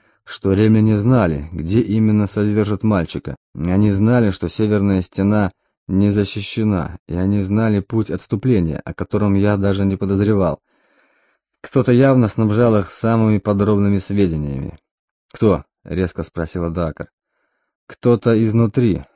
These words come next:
с острова. Это мог быть кто угодно.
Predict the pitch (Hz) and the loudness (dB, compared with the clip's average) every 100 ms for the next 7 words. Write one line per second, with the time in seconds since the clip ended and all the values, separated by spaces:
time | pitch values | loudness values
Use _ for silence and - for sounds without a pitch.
0 | _ - - 113 95 - 78 69 - _ | _ -18 -4 -2 -2 -6 -10 -10 -14 _
1 | _ _ _ _ _ _ _ - - 117 | _ _ _ _ _ _ _ -14 -4 2
2 | 120 113 123 113 - 120 113 110 90 78 | 2 2 0 0 0 0 0 0 -2 -2
3 | - | -8